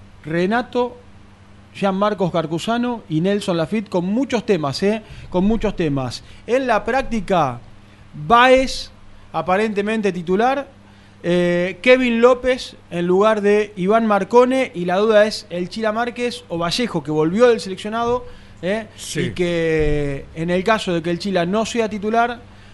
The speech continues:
Speaker 1: bueno, se metería en el once de Leandro Estilitano para jugar frente a Talleres de Córdoba.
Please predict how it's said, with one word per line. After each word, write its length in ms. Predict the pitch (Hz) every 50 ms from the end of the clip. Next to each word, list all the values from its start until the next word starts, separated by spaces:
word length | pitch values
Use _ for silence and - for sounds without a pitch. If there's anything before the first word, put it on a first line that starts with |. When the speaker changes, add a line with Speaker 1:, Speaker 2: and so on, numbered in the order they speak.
| - - -
Speaker 1:
bueno, 420 | 175 175 160 160 175 185 180 -
se 160 | - - 175
metería 420 | 160 165 160 147 175 180 202 208 196
en 80 | 180
el 100 | 175 175
once 240 | 185 196 196 180 190
de 100 | 175 165
Leandro 260 | 165 175 180 180 175
Estilitano 440 | 165 160 175 165 160 160 190 190 185 156
para 120 | 160 151
jugar 340 | 139 160 180 180 180 185 170 - - - - -
frente 520 | - - 190 190 196 190 180 190 190 185 - -
a 140 | 165 160
Talleres 560 | 147 165 160 - 180 185 185 190 185 175 - - - - - - -
de 200 | - 143 156 156
Córdoba. 560 | - 165 147 131 123 127 123 123 123 120 113